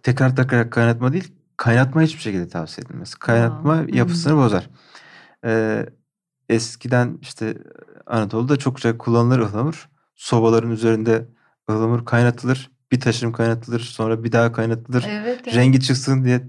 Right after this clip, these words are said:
Speaker 1: belki, e, tasarruflu kullanılmış oluyorlar
Speaker 2: Hı.
Speaker 1: ıhlamuru. Akşama kadar kaynatılır.
Speaker 2: Hı hı.
Speaker 1: Bu, e, şimdi kaynatma süresi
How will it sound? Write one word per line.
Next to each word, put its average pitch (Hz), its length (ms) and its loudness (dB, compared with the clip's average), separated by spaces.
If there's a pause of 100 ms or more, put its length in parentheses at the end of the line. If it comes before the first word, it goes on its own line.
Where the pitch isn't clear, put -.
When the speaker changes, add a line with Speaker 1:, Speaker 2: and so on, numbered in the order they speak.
(140)
Speaker 1:
belki, 117 540 0 (520)
e, 104 480 -4 (1700)
tasarruflu 117 520 2
kullanılmış 117 460 2
oluyorlar 113 340 4
Speaker 2:
Hı. - 20 4
Speaker 1:
ıhlamuru. 104 460 0 (340)
Akşama 147 340 2
kadar 151 240 4
kaynatılır. 131 460 0
Speaker 2:
Hı 208 100 -4
hı. 202 40 -6 (420)
Speaker 1:
Bu, 143 300 2 (300)
e, - 360 -6 (280)
şimdi 127 220 -8
kaynatma 139 640 2 (800)
süresi 143 680 0